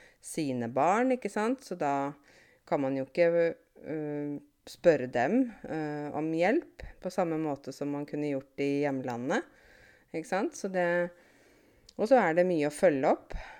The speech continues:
å følge opp, ikke sant? Og, og ta med barna på aktiviteter, kjøre de, hente de. Eh, man er mye mer sånn aktiv på den måten der da, for barna. Eh, hvis man har tre barn, ikke sant?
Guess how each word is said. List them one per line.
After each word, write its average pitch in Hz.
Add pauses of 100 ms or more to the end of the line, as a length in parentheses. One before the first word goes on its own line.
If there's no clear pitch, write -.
(260)
å -
følge 131
opp, -
ikke 147
sant? 147
Og, 147
og 143
ta 139
med 131
barna 123
på 131
aktiviteter, 131 (340)
kjøre 143
de, 139
hente 135
de. 139 (580)
Eh, 139
man 143
er 147
mye 139
mer 127
sånn 123 (680)
aktiv -
på 165
den 143
måten 139
der 156
da, - (200)
for 139
barna. 139 (200)
Eh, 147 (320)
hvis 156
man 156
har 151
tre 147
barn, 170
ikke -
sant? 196